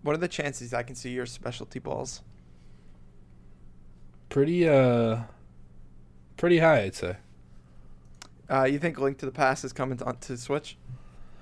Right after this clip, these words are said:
Speaker 2: Uh, yeah. I mean, yeah, right? I, I think, uh, those Best Buy leaks look pretty good to me.
Speaker 1: You think Animal Crossing's coming out in twenty nineteen?
Speaker 2: No,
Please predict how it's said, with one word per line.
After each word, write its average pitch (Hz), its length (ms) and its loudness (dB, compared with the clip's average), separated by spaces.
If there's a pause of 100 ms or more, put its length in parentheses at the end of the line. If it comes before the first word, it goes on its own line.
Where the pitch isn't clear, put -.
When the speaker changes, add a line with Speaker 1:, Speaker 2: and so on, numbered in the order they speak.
(800)
Speaker 2:
Uh, 233 680 12 (1120)
yeah. 269 460 4 (120)
I 160 60 -4
mean, 190 220 4
yeah, 110 360 2
right? 202 300 6 (120)
I, 175 120 0 (120)
I 175 100 0
think, 180 360 -2
uh, 165 420 2 (760)
those 156 180 -2
Best 143 280 4
Buy 143 120 6
leaks 123 320 2
look 120 140 -4
pretty 117 180 0
good 104 200 -2
to 101 100 -10
me. 123 300 -4 (2750)
Speaker 1:
You 123 60 -10
think 139 140 -2
Animal 123 240 2
Crossing's 123 380 0
coming 123 200 -4
out 120 120 -2
in 120 60 -10
twenty 120 200 -6
nineteen? 120 400 -6 (340)
Speaker 2:
No, 104 340 -8